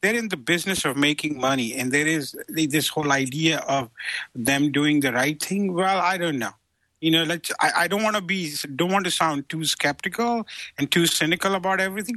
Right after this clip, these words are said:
but that's how, you know, life normally works out. It just, companies make money, and they'll do anything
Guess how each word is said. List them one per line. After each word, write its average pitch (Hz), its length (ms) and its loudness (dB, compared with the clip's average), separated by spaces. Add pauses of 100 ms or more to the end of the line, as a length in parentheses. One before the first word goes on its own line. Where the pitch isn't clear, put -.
but 175 200 0
that's 214 220 0
how, 196 320 0 (800)
you 185 120 4
know, 170 220 2 (340)
life 135 420 2
normally 165 420 0
works 151 360 -2
out. 147 300 0
It 143 100 -4
just, 151 320 -4
companies 147 460 2
make 143 340 2
money, 127 480 2 (340)
and 131 180 2
they'll 139 240 2
do 156 180 2
anything 160 720 0